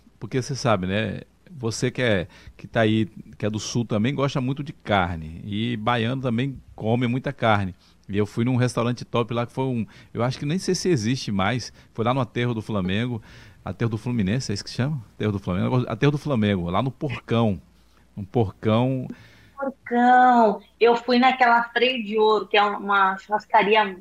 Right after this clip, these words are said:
Speaker 2: maravilhosa, assim, que tu senta e aí tu vê o,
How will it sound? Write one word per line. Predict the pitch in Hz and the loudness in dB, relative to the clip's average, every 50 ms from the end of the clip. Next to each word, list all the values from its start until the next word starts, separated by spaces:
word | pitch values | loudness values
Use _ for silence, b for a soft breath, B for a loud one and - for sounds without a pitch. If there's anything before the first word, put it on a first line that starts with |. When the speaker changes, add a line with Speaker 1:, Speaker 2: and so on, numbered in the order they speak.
| - - | -16 -14
Speaker 2:
maravilhosa, | 175 180 190 208 226 247 262 254 226 214 196 185 185 196 - 214 196 170 | -6 0 4 4 6 6 4 2 2 2 4 4 6 6 6 6 4 2
assim, | 170 - - 202 202 | 0 0 0 -2 -2
que | - | 0
tu | - - 214 202 190 175 | 2 4 4 4 4 2
senta | - - _ _ - 208 214 233 233 254 | -2 -12 _ _ 4 4 4 4 4 4
e | 233 226 | 4 6
aí | 220 220 214 | 6 4 2
tu | - 226 | 0 -2
vê | 185 190 202 208 214 208 190 - - | 2 4 4 4 4 0 -2 -4 -2
o, | - 190 190 190 185 185 185 180 180 180 175 | 0 2 4 6 6 6 4 4 2 0 -2